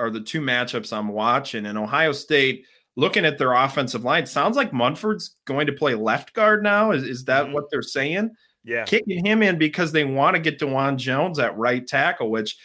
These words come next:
Speaker 1: tells you how good their offensive line is. If you're willing to move Munford into guard,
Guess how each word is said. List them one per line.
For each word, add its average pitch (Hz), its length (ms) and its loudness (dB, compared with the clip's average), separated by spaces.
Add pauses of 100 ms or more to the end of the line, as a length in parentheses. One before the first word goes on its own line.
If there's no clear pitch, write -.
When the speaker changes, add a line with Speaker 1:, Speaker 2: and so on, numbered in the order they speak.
(180)
Speaker 1:
tells 196 280 4
you 185 120 0
how 156 120 4
good 139 240 0
their 117 180 0
offensive 110 480 -2
line 113 260 -2
is. 101 120 -10
If 95 140 -14
you're 175 140 0
willing 180 240 0
to 147 40 -2
move 143 320 -2
Munford 127 720 0 (320)
into 156 320 0
guard, 120 480 2